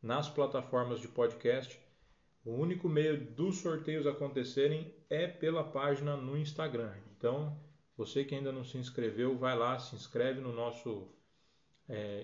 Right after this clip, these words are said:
Instagram, né? Curte lá as nossas publicações, que em breve a gente vai fazer sorteio de livro, de Bíblia. Inclusive, tivemos a ideia de começar a fazer podcasts relacionados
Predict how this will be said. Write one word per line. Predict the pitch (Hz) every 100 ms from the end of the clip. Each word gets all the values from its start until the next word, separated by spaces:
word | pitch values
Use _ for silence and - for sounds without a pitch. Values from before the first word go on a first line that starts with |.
| 113
Instagram, | - 113 104 110 135 123 107
né? | 120 - - _ _
Curte | - 131 135 -
lá | 120 127
as | 117
nossas | 117 120 -
publicações, | - 117 113 - 113 - 127 131
que | -
em | 160
breve | 165 127 135 135
a |
gente | 127 127 123
vai | 127
fazer | 127 120 123
sorteio | 131 113 123 120
de | 110
livro, | 104 120 151 131
de | 107
Bíblia. | 98 110 147 151 147 - - _
Inclusive, | 165 226 - 233 156 160 185 214 - - _ _ _ -
tivemos | 117 139 170 160
a | 165
ideia | 127 139 156
de | 147
começar | - 151 127 - 156
a |
fazer | 151 139 120 139
podcasts | 139 143 127 - 139 143 135 117
relacionados | 135 143 - 131 135 147 -